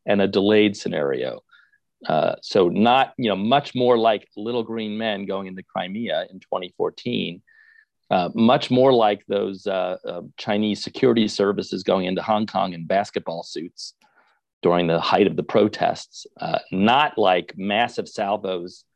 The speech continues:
of missiles destroying, you know, civilian, you know, residential buildings f-, for, for iPhones across the island to, to, um, you know, to, to broadcast to the entire world. That ain't gonna happen. They're not that stupid.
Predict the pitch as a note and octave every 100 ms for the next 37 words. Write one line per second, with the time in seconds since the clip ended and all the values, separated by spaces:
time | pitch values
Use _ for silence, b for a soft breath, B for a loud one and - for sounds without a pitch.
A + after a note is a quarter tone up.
0 | _ - - G2+ C3+ - F#2 F#2+ G2 -
1 | A2+ G#2+ A2 G#2 G2+ G2+ _ _ _ _
2 | - F#2+ F#2 - F2+ G#2+ G#2 G2+ F#2+ F#2
3 | - G2+ F#2 F2 G2 A2 G#2+ A2+ - G#2+
4 | G#2 F#2+ F2+ F#2+ F#2+ - - - F2 -
5 | _ - F#2 F2 G#2 - G2+ G2 F#2 -
6 | G2 - - - G2+ A2 F2+ F2 - -
7 | _ _ _ _ _ - - G2 F#2 F2
8 | E2+ F2 - - G#2 F2+ F2+ - - -
9 | - E2+ F#2 F#2+ - F#2+ F2+ - G2 F#2
10 | F#2+ G#2 G#2 G#2 C3 B2 - _ _ _
11 | _ - A#2 D#3+ C#3+ B2 G#2+ G2 A2 C#3+
12 | - - - A#2 C3 A#2 C3+ D3 A2+ G#2
13 | - B2+ B2 -